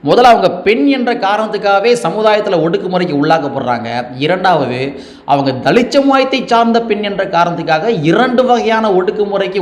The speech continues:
உள்ளாக்கப்படுறாங்க. So, அந்த மாதிரி ஒரு ஒடுக்குமுறை தான் நம்ம தமிழ்நாட்டுல நடந்திருக்குது, விழுப்புரம் மாவட்டத்துல நடந்திருக்குது. அது என்ன மேட்டர் அப்படின்றத பார்த்துருவோம். அதாவது, விழுப்புரம் மாவட்டத்துல ஆனாங்கூர் அப்படின்னு சொல்லி ஒரு ஊராட்சி, அந்த ஊராட்சி மன்ற தலைவருடைய பெயர் வந்து சங்கீதா.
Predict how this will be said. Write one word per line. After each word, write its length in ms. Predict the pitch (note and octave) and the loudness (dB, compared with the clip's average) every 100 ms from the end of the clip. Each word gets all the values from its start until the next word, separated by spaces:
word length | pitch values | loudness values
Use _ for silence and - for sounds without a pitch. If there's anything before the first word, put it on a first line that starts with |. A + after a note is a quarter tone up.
| D3+ | -2
உள்ளாக்கப்படுறாங்க. 720 | D#3 D#3+ C#3 A#2+ A2 A2 - - | -2 -2 -4 -6 -10 -12 -16 -12
So, 160 | - | -6
அந்த 180 | C3+ F#3 | 0 2
மாதிரி 240 | F#3+ A3 | 4 6
ஒரு 120 | A3 F#3 | 6 4
ஒடுக்குமுறை 560 | E3 F3+ G3 F3 E3 | 2 -2 -4 -6 -4
தான் 220 | D3 F3+ - - - | -4 -6 -10 -20 -16
நம்ம 220 | C3 B2+ | -10 -8
தமிழ்நாட்டுல 520 | B2 C#3 E3+ F3+ D3+ | -4 -2 0 0 0
நடந்திருக்குது, 560 | C#3+ A#2+ B2+ C3 G3 C#3+ | -2 -2 -4 -2 0 0
விழுப்புரம் 500 | C3+ A3 A3+ G3+ F3 | 2 2 2 0 0
மாவட்டத்துல 360 | D3 D3 C#3 B2+ | -2 -2 -4 -8
நடந்திருக்குது. 400 | A#2+ A2+ A2 A#2 | -8 -10 -12 -12
அது 120 | A#2 | -6
என்ன 180 | C3+ F3+ | 0 2
மேட்டர் 420 | C#3+ D3 D3 B2 | 2 0 0 -2
அப்படின்றத 280 | A#2 C3+ A#2+ | -2 -6 -6
பார்த்துருவோம். 400 | A#2 A2+ G#2 F#2 - - - - | -8 -10 -14 -18 -20 -20 -20 -2
அதாவது, 520 | E3 A#3 A#3+ G#3 D#3+ | 4 6 6 4 2
விழுப்புரம் 600 | C#3 C4 D#4+ D4+ C#4 A#3+ | 2 0 0 2 2 2
மாவட்டத்துல 680 | G3+ G3 F#3+ F3+ E3 C3 D3+ - | 0 -2 -4 -4 -4 -2 -2 2
ஆனாங்கூர் 580 | F#3 C4+ C#4 C4 B3 A3+ | 4 6 4 2 0 2
அப்படின்னு 360 | F#3 F#3 G3 F3+ | 2 2 -4 -4
சொல்லி 260 | E3 F#3 | -4 -2
ஒரு 220 | A3+ D#3 | -2 -2
ஊராட்சி, 560 | D3+ E3 C#3+ - E3 B3 | 0 0 -2 -4 -8 -4
அந்த 400 | E3+ G3 A#3 G3 | -2 0 0 2
ஊராட்சி 420 | E3+ A3+ A3 - | 2 2 2 0
மன்ற 220 | F3+ E3 | -4 -4
தலைவருடைய 560 | D#3 C#3+ F3 F#3 E3 D3 | -2 -2 0 0 0 0
பெயர் 320 | C#3+ C#3 D#3+ | 0 0 0
வந்து 480 | C#3+ C3+ G3+ G#3+ C#3+ - | 0 -2 0 0 0 -2
சங்கீதா. 680 | C#3+ D3+ D3 C#3 B2 A#2+ | -4 -4 -2 -2 -2 -2